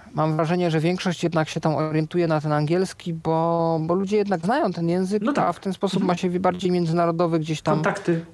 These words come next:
Speaker 1: zasięg.
Speaker 2: I wi-, i wiedzę też taką bardziej
Speaker 1: Tak.
Speaker 2: no, szerszą.
Speaker 1: Tak.
Speaker 2: A czy któryś, bo to by też było, mogłoby to być jakoś tam, y, dobre,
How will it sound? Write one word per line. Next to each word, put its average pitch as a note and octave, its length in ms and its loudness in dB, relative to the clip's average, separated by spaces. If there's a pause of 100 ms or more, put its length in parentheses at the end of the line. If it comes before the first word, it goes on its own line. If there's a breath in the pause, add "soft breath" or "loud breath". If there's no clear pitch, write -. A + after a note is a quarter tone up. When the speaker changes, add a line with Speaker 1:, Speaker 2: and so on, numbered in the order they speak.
Speaker 1:
zasięg. D3+ 500 0
Speaker 2:
I F#3+ 100 2
wi-, G#3 180 0
i G#3 40 -2
wiedzę F#3 320 2
też E3+ 180 -4
taką E3+ 340 0
bardziej E3+ 300 0
Speaker 1:
Tak. D#3+ 180 2
Speaker 2:
no, F#3 60 -4
szerszą. E3 400 0 (260 loud breath)
Speaker 1:
Tak. F3 200 2
Speaker 2:
A E3+ 100 0
czy F3 340 0
któryś, - 380 -2
bo - 120 -8
to D#4 100 0
by C#4+ 100 0
też C#4+ 180 2
było, F#3+ 280 2
mogłoby F#3 420 2
to E3+ 100 -2
być F3+ 260 0
jakoś F3+ 340 0
tam, E3+ 300 2
y, E3+ 1000 0
dobre, E3 380 0